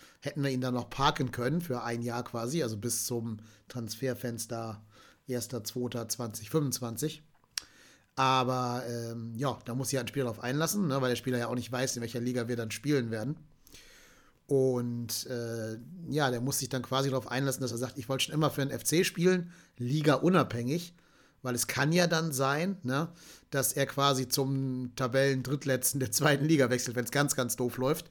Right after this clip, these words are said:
wenn wir so den Weg von Schalke null vier gehen, weiß man ja nicht. Also es müsste, wenn, wirklich jemand sein, schreibst du ja selber auch gerade, R W, der quasi als Kind schon in Köln Bettwäsche geschlafen hat und der bereit ist, ähm, ja, wirklich dieses Abenteuer Köln auf sich zu nehmen, koste es, was es wolle.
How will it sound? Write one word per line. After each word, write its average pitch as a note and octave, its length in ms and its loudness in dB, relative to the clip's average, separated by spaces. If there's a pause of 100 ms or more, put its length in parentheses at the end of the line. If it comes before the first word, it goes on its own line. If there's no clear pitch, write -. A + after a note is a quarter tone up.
(300)
wenn B2 160 -2
wir B2+ 80 2
so B2 80 2
den A#2+ 200 0
Weg C3 180 -2
von B2+ 120 -2
Schalke B2+ 300 -2
null A#2+ 140 0
vier C#3+ 240 2
gehen, B2+ 260 0 (240)
weiß C3 220 -2
man B2 100 0
ja A#2+ 120 -2
nicht. C3+ 280 -4 (420)
Also C3 140 -4
es - 40 -4
müsste, C#3+ 280 2
wenn, D3 200 4
wirklich C#3+ 240 -4
jemand C3 260 -2
sein, C3 220 0
schreibst - 240 -4
du C3 60 -2
ja A#2 40 -2
selber B2 260 -2
auch C3 120 0
gerade, B2+ 360 0
R A#2+ 160 -4
W, B2 160 0 (520)
der C3+ 120 -2
quasi B2+ 380 0
als A#2+ 180 -2
Kind C3+ 220 -2
schon B2+ 280 -2
in A#2+ 440 -6 (120)
Köln E3 360 8
Bettwäsche C#3 520 0
geschlafen C3 520 0
hat B2 220 -2 (500)
und A#2+ 440 -2
der A#2+ 260 -2
bereit A#2+ 520 0
ist, - 560 -2
ähm, A2+ 500 -4 (280)
ja, A#2+ 260 -4
wirklich B2+ 520 -4
dieses A#2 240 -4
Abenteuer C3 420 -2
Köln D#3+ 400 2
auf D3+ 160 2
sich D3 140 -2
zu D3 100 -2
nehmen, C#3 160 0
koste C3 320 -2
es, A2+ 120 0
was B2 140 -2
es A2 140 -6
wolle. F#3 320 4